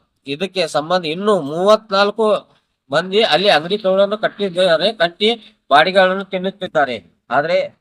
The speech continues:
ಯಾರು ಬಸವರಾಜ್ ಲಾಳಿ ಒಬ್ಬನೇ ಅಲ್ಲ, ಇನ್ನು ಮೂವತ್ನಾಲ್ಕು ಜನಗಳಿದ್ದಾರೆ. ಅವರ ಮೇಲೆ ಸೂಕ್ತ ಕಾನೂನು ಕ್ರಮ ತಗೋಬೇಕಂತೇಳಿ ನಾನು ತಹಸೀಲ್ದಾರ್, ಮಾನ್ಯ ತಹಸೀಲ್ದಾರ್ ಅವರಿಗೆ ಹೇಳಿದ್ದೀನಿ. ಅವರು but ಯಾವ್ದು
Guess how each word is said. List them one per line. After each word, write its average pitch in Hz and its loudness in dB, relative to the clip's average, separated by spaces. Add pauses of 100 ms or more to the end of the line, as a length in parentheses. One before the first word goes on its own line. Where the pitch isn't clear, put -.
(260)
ಯಾರು 156 2
ಬಸವರಾಜ್ 175 0
ಲಾಳಿ 151 4 (120)
ಒಬ್ಬನೇ 165 0
ಅಲ್ಲ, 156 2 (240)
ಇನ್ನು 196 -2 (100)
ಮೂವತ್ನಾಲ್ಕು 185 0
ಜನಗಳಿದ್ದಾರೆ. 165 0 (160)
ಅವರ 170 0 (120)
ಮೇಲೆ 175 0 (380)
ಸೂಕ್ತ 185 -4 (100)
ಕಾನೂನು 170 -2
ಕ್ರಮ 175 -2
ತಗೋಬೇಕಂತೇಳಿ 165 -4
ನಾನು 151 -4
ತಹಸೀಲ್ದಾರ್, 143 -4
ಮಾನ್ಯ 139 -6
ತಹಸೀಲ್ದಾರ್ 147 -4
ಅವರಿಗೆ 127 -6
ಹೇಳಿದ್ದೀನಿ. 175 -8 (280)
ಅವರು 143 0
but 120 -2 (100)
ಯಾವ್ದು 139 -2